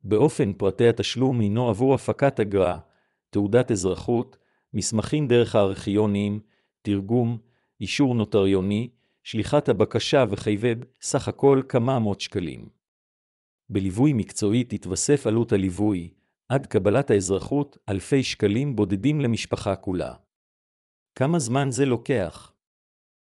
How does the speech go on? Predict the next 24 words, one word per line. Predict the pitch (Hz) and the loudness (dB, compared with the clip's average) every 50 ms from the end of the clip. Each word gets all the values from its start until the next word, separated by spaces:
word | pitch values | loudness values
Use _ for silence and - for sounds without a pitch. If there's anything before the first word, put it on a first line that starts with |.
| _ _ _ _ - | _ _ _ _ -6
בממוצע | 101 104 104 101 98 98 98 98 - - 147 151 | -2 -2 0 0 0 -2 -4 -4 0 0 0 2
מדובר | 131 110 95 101 98 92 123 135 135 | 2 0 -2 -2 0 2 2 2 2
בפרק | 110 101 - - 135 135 139 131 - | 0 -2 -2 0 0 2 2 2 0
זמן | - 107 120 135 139 139 | -2 -4 -2 -2 -2 -2
של | - 113 95 | -4 -6 -6
שלוש | 87 - - 110 110 120 117 - - | -4 -2 0 4 4 4 2 2 -4
שנים, | - 92 85 90 92 95 101 104 104 - _ _ _ _ _ _ _ - | -6 -4 -4 -4 -6 -6 -8 -10 -12 -14 _ _ _ _ _ _ _ -6
המושפע | 101 104 104 - - - - 143 147 | -4 -4 -4 -4 -6 0 0 0 2
מאיסוף | 139 131 113 113 - - 147 135 - 123 | 2 0 -2 -2 -2 -4 -4 -2 -2 -2
המידע | 104 101 101 95 92 113 120 117 110 | 0 0 -2 -2 0 2 2 2 2
והמסמכים, | 95 104 104 101 95 - - 104 98 - - - 107 98 87 - - - _ _ _ _ _ _ _ _ | 0 0 0 0 -4 -4 -4 -6 -6 -6 -6 -8 -8 -8 -8 -12 -16 -20 _ _ _ _ _ _ _ _
הצורך | - - - 139 147 143 123 117 110 | -12 -4 2 4 4 4 2 0 -4
בתרגום | 104 101 - 107 101 98 107 120 135 143 127 | -6 -4 -2 -4 -4 -2 -2 -2 -2 -2 0
ועיבוד | 98 104 101 95 92 120 120 120 | 0 0 -2 0 -2 0 0 2
הנתונים | 110 101 98 - 113 107 120 139 143 123 | 0 0 -2 -2 -4 -2 -2 -2 -2 -2
על | 110 101 | -2 -2
ידי | 101 95 113 123 | 0 2 2 2
הרשויות, | 113 113 107 - - 101 98 92 90 90 92 - - _ _ _ _ _ _ _ - | 2 2 -2 -2 -2 -2 0 0 0 -2 -2 -6 -14 _ _ _ _ _ _ _ -2
בהתאם | 104 107 98 - - 147 147 139 | 0 0 0 2 0 0 0 0
לכמות | 120 - - 127 120 127 127 - 120 | -2 -2 -2 -2 -2 -2 -2 -2 -2
הנתונים | 104 104 - - 139 135 135 139 143 139 | -2 -2 -2 -2 -2 -2 0 -2 -2 -2
והעומס | 113 107 101 101 113 131 127 127 131 - - 143 | 0 0 0 2 0 0 0 -2 -4 -2 -2 0
על | 117 | 0
הרשות. | 110 101 98 - - 101 80 - - _ _ _ | 0 0 -2 -4 -6 -8 -8 -10 -14 _ _ _